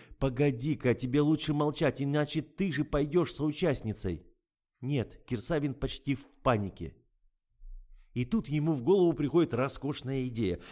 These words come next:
Судьба снова подбрасывает шанс вытащить хвост из мышеловки.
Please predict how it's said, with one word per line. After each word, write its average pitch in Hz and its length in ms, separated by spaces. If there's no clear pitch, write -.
Судьба 165 320
снова 180 380
подбрасывает 147 800
шанс 190 320
вытащить 160 500
хвост - 400
из 139 160
мышеловки. 160 720